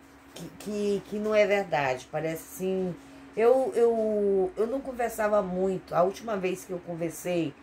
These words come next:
com a dona Nazira faz mais ou menos um mês, mais ou menos um mês.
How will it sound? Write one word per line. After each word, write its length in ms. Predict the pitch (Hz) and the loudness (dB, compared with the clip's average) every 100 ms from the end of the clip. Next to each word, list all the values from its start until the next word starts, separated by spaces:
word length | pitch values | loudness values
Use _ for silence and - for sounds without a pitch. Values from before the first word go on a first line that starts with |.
| - - - - | -20 -20 -20 -4
com 60 | 214 | 0
a 40 | |
dona 260 | 202 214 202 | 4 2 2
Nazira 460 | 208 220 214 240 240 | 0 0 0 -2 0
faz 260 | 262 269 | -2 -2
mais 240 | 254 262 254 | -4 -6 -6
ou 80 | |
menos 380 | 247 254 247 226 | -6 -6 -8 -10
um 100 | 247 | -8
mês, 640 | 262 202 202 202 - - - - - - - 233 | 0 2 2 0 -16 -18 -20 -20 -20 -20 -16 -8
mais 240 | 247 240 | -6 -4
ou 60 | 226 | -4
menos 340 | 226 226 214 | -4 -8 -8
um 100 | 226 | -8
mês. 500 | 226 160 139 - | -2 -2 -4 -12